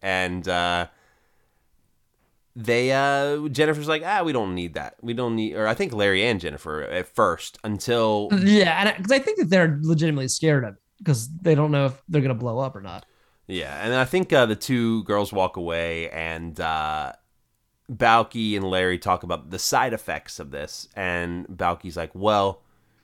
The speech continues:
Speaker 2: The, the girls are still here. The girls are still here when Balki
Speaker 1: In this
Speaker 2: is talking.
Speaker 1: room? Oh, yeah, yeah,
Speaker 2: The
Speaker 1: you're
Speaker 2: women
Speaker 1: right.
Speaker 2: are still there. The women are still there, yep.
Speaker 1: Balki says it has one side effect. "It makes women real horny," is pretty much what he says. And
Speaker 2: Uncontrollably passionate.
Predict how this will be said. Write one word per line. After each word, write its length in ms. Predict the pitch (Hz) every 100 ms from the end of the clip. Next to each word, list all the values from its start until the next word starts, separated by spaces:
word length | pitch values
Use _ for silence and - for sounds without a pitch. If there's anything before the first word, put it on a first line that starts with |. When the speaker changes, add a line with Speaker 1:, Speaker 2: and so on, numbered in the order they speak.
| _ _ _
Speaker 2:
The, 200 | 180 208 208
the 100 | 190
girls 280 | 233 311 294
are 80 |
still 220 | - 202 165
here. 300 | 156 - 117
The 60 | 151
girls 220 | 208 220
are 60 |
still 220 | 208 - 175
here 180 | 165
when 140 | 147 131
Balki 140 | 131
Speaker 1:
In 60 | 170
this 100 | 202
Speaker 2:
is 60 | 185
talking. 120 | 208
Speaker 1:
room? 300 | 247 214 180
Oh, 140 | 165
yeah, 180 | 165 165
yeah, 200 | 160 170
Speaker 2:
The 40 | 156
Speaker 1:
you're 60 |
Speaker 2:
women 120 | 220 240
Speaker 1:
right. 80 |
Speaker 2:
are 20 | 226
still 160 | 220
there. 160 | 151 127
The 80 | 151
women 180 | 196
are 40 | 214
still 140 | 208
there, 140 | 135 113
yep. 200 | 120 135 _ _ _ _ _ _
Speaker 1:
Balki 320 | 104 113 104 101
says 240 | 110 95
it 60 | 107
has 180 | 110
one 380 | 87 87 95 92
side 260 | - 76 71
effect. 480 | - 55 50 - - _ _ _ _ _ _ _ _ _ _ _ _
"It 100 | 104 104
makes 300 | 113 123 -
women 280 | 127 120 110
real 300 | 110 110 101
horny," 440 | 101 90 78 69
is 60 | -
pretty 180 | 95 85
much 220 | 80 76
what 80 | 80
he 60 | 76
says. 500 | 85 76 73 - - -
And 260 | 85 82
Speaker 2:
Uncontrollably 920 | 185 202 202 160 - 196 185 180 156 151
passionate. 840 | - - 147 - 117 107 110 -